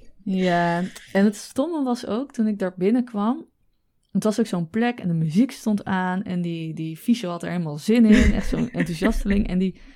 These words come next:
Speaker 1: die snapte mijn verhaal ook niet. Dus ik zei van, "Ja, ik heb moeite met prikkels." En ondertussen ging je allemaal dingen op de computer laten zien. En ik zat er alleen maar van,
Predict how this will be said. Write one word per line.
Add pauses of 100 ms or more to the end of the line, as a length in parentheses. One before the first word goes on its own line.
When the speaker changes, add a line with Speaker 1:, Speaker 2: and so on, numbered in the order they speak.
(120)
Speaker 1:
die
snapte
mijn
verhaal
ook
niet.
Dus
ik
zei
van,
"Ja,
ik
heb
moeite
met
prikkels." (500)
En
ondertussen
ging
je
allemaal
dingen
op
de
computer
laten
zien.
En
ik
zat
er
alleen
maar
van,